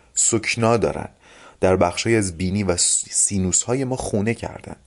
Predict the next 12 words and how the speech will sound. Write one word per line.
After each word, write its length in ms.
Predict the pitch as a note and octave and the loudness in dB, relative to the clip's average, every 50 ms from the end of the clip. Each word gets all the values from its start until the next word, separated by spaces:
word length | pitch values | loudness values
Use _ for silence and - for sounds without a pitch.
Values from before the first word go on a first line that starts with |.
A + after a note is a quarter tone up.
| _ - - - - - - - - - | _ -20 -20 -20 -20 -20 -20 -14 0 0
ولی 140 | A2 C3 C#3 | 2 2 2
ما 100 | C#3+ D3 | 0 -2
همیشه 420 | B2+ A2+ A#2+ A2 G#2+ G2 - B2 | -2 0 0 0 0 0 -2 -2
که 100 | - C#3+ | 0 0
احساس 300 | C3 G#2 - G#2+ G2 - | 0 0 0 -4 -4 -2
سرماخوردگی 760 | G2 - - F#2+ F#2 F#2 F#2 F#2 - F#2+ F#2+ F2+ F2 E2+ G#2 | -2 -2 -2 -2 -2 -2 -6 -4 -2 -2 -2 -2 -4 -6 -4
نمی‌کنیم. 540 | A2+ A#2 B2 B2 - - E2 D2+ - - - _ - _ _ _ _ _ _ _ _ _ - - - - - _ _ | -6 -6 -6 -8 -10 -10 -12 -12 -12 -14 -16 _ -20 _ _ _ _ _ _ _ _ _ -20 -20 -20 -20 -20 _ _
ما 160 | A2+ B2+ C#3+ | 0 0 2
زمانی 640 | C#3+ - - A#2 A2 A2 G#2 A2+ A#2+ C#3 D3+ D#3+ D3 | 2 2 2 4 4 4 4 4 2 2 2 0 0
احساس 320 | B2 - - A2+ - - | 0 0 0 0 0 0
سرماخوردگی 800 | G2 - G#2+ G2 F#2 F#2 F#2 F2+ - F#2+ F2+ F2 E2+ E2 D2+ E2+ | 0 0 0 0 -2 -2 -4 -2 0 0 0 0 -2 -6 -6 -6
می‌کنیم 440 | E2 E2 - - F2 D#2+ D#2+ E2 | -6 -8 -8 -8 -8 -6 -6 -8